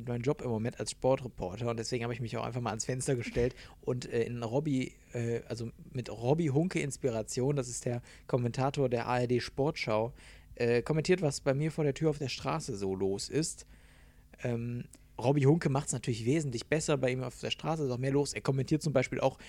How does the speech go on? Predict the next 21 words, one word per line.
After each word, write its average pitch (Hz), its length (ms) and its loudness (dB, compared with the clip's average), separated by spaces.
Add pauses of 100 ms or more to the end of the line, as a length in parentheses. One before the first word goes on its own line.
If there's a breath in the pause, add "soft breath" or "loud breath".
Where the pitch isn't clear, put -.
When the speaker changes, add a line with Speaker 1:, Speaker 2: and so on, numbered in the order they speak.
(120)
Speaker 1:
wie 131 100 4
er 123 120 4
sich 127 180 -2
Klamotten 131 500 4
raussucht. 107 680 2 (320 loud breath)
Es 123 160 0
ist 131 260 -2
super 135 420 2
witzig, 135 340 0
wie 113 80 2
er 107 120 6
es - 120 -4
macht 127 260 -2
und 117 120 -6
er 117 80 -2
hat 123 100 -8
auch 117 80 -4
eine 120 120 -6
richtig 135 260 -8 (200)
geile 131 400 4
Kommentatorenstimme. 120 960 0